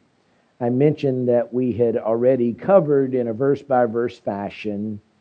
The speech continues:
the foundational first four verses. And, and I had that simple three-part outline, the messenger of God,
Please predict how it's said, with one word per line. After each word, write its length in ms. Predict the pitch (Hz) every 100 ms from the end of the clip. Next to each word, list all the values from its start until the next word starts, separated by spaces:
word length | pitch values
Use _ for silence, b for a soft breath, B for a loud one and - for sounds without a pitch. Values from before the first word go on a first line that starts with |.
| _ _ _ _ _ _
the 120 | 127
foundational 840 | - 147 131 123 131 143 139 135 127
first 360 | - 131 -
four 260 | - 123 113
verses. 640 | 92 98 85 - 78 80
And, 340 | 107 101 101 101
and 160 | 110 113
I 80 | 110
had 240 | 113 107
that 240 | 104 - -
simple 380 | 165 - 160
three-part 480 | 143 143 135 135 127
outline, 500 | 117 120 113 113 120
the 60 | 101
messenger 560 | 104 113 - 127 127
of 100 | 123
God, 540 | 107 113 117 117 117